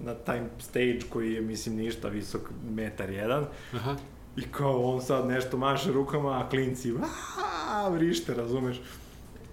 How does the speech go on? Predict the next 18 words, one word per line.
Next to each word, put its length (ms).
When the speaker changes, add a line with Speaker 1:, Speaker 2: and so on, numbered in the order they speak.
Speaker 1:
Da, 280
ima 220
vrištanja, 600
da 160
ti 140
odgovorim 420
ukratko 300
Speaker 2:
Da, 120
Speaker 1:
na 60
Speaker 2:
ukratko, 220
Speaker 1:
pitanje. 180
Speaker 2:
pa 60
verujem, 320
ve-, 100
meni 260
je 60
bilo, 300
mm, 640